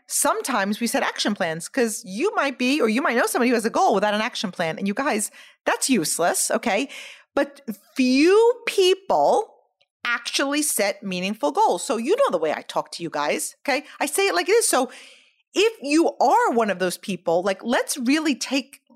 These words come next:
a real listen and, and, and let's dive deeper and move our goals to meaningful goals that cause us to move, right? Because few, so if few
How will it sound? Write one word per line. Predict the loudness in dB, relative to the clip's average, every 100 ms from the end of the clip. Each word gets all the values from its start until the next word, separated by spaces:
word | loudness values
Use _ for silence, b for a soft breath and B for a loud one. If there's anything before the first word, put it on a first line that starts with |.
| _ -4
a |
real | 0 2 2 2
listen | 0 0 -2 -2 -4
and, | -2
and, | -2 -2
and | 0 0
let's | 0 -2
dive | -2 -2 -2 -2
deeper | -2 0 0
and | -2 0 2
move | 2 2
our | 0
goals | -2 0 2 0 -4
to | -4 -4
meaningful | -4 -4 -2 0 0 0 0 -2 -2 -2
goals | 2 2 0 -4 B B -4
that | -4 -6
cause | -2 -2 0
us | -2
to | 0 2
move, | 2 2 4 4 4 2 -4 -10 -16 _
right? | -2 -2 -4 B B B
Because | -2 0 0
few, | -4 _ 0 4 4 2
so | 0 0
if | 0
few | -4 -2 2